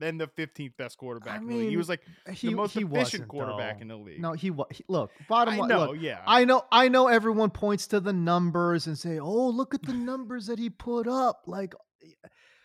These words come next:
Speaker 2: bro, i-, i-, like, there's, again, there's a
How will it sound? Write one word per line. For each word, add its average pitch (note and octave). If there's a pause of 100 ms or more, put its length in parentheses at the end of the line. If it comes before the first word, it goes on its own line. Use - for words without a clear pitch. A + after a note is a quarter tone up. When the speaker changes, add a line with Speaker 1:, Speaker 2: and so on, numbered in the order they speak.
(220)
Speaker 2:
bro, E3 (580)
i-, G#2
i-, - (100)
like, A#3 (240)
there's, A3+ (160)
again, D#3+
there's F#3+
a A3